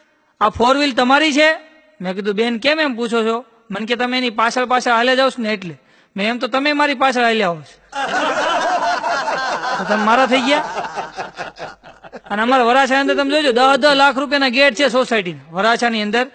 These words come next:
સોસાયટીના દસ દસ લાખના ગેટ છે. અને સોસાયટીના ઉપર લખ્યું હોય,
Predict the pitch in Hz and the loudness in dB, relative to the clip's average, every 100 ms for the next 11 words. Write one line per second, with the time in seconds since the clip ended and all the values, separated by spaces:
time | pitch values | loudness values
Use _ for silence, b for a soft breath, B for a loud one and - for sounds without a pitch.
0 | b b - 220 262 269 277 269 277 277 | b b -6 0 2 2 0 0 0 2
1 | 254 269 262 277 269 262 262 240 269 208 | 2 2 2 2 2 2 0 2 2 2
2 | - 151 _ _ _ _ _ - 202 233 | -6 -12 _ _ _ _ _ -8 -2 0
3 | 262 277 269 269 262 262 269 277 254 185 | 2 2 0 0 2 2 2 2 0 0